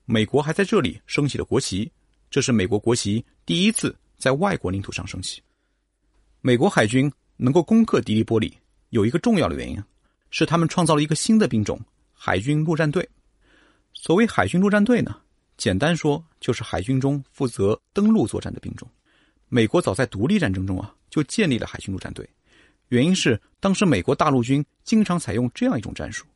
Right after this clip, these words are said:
以军舰为依托，去支援或攻打海岸上的要塞。于是啊，这些乘坐军舰负责登陆作战的士兵就成为最早的海军陆战队。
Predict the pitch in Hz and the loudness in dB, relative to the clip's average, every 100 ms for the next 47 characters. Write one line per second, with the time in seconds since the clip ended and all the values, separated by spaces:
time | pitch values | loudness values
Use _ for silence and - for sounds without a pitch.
0 | _ _ _ _ _ - 110 98 - 208 | _ _ _ _ _ -2 -2 0 2 4
1 | 208 233 135 95 90 101 - 98 - _ | 4 0 0 -4 -2 -2 -2 -2 -4 _
2 | - 139 - 196 160 117 139 - 139 165 | -8 -6 -2 0 2 2 -2 -2 -2 0
3 | 139 110 - - - - 196 147 123 156 | 0 0 -2 -6 -4 0 0 0 0 0
4 | 135 - - _ _ _ _ 117 117 123 | -2 -4 -6 _ _ _ _ 0 2 2
5 | 107 _ _ _ _ 185 165 185 - 127 | 0 _ _ _ _ 0 2 0 0 0
6 | 202 151 165 170 139 110 _ _ _ - | 2 0 0 0 0 -2 _ _ _ -6
7 | 151 120 123 - 208 208 131 117 110 95 | -2 0 0 2 2 4 2 0 -2 -4
8 | - 98 104 107 _ - 127 110 117 139 | -4 -2 -2 -2 _ -4 -4 0 -2 0
9 | 233 160 - - - - 98 101 - - | -2 -2 -4 -8 -12 -10 -8 -8 -10 -12